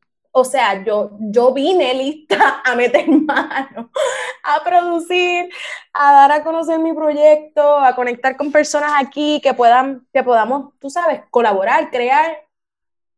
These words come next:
Lanzo Agárrate el, el seis de marzo del dos mil veinte, llega el ocho de marzo, que es el Día Internacional de la Mujer.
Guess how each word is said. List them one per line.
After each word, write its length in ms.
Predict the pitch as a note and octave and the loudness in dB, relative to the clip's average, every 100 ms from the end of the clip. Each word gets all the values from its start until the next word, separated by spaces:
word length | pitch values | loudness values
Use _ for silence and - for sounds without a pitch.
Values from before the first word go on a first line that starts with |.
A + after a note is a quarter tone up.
| _ _ | _ _
Lanzo 600 | A3+ A#3+ B3 E4 - G4 B3 | 0 2 2 0 -2 -2 0
Agárrate 800 | A#3 G#3+ G#3 G#3 F#3 F#3 F3+ - | 0 2 0 -2 -4 -4 -8 -6
el, 560 | A3 G#3+ G#3+ G#3 G3+ - - - _ _ | -6 -2 0 0 -2 -12 -20 -20 _ _
el 180 | A#3 A#3 | -2 -2
seis 380 | A3+ - B3+ D4+ | -2 -2 -2 0
de 100 | C#4+ | -2
marzo 480 | C4 G3+ G3+ G#3 F#3 | 0 -2 -4 -8 -6
del 240 | F3+ F#3+ | -4 -4
dos 140 | F#3 F3+ | -6 -6
mil 240 | G#3 G#3+ | -6 -4
veinte, 440 | G3+ B3 F#4 F#4 A4 A#4 _ _ _ _ _ | -2 -2 -4 -4 -4 -4 _ _ _ _ _
llega 300 | G3+ C4 C#4+ | 2 4 6
el 60 | C#4+ | 6
ocho 240 | C4+ D#4 | 4 4
de 120 | D#4 | 2
marzo, 360 | C#4 A#3 B3 C#4+ | 2 -2 -2 -4
que 80 | C4 | -2
es 60 | |
el 80 | A#3+ | -2
Día 100 | B3 | -2
Internacional 560 | B3 A#3+ A#3+ A#3+ A3 G#3 | -2 -2 -4 -4 -6 -2
de 60 | |
la 80 | G#3 | -2
Mujer. 640 | G#3 G#3+ B3 C#4 D4 D4 | -4 -4 -2 -2 -2 -6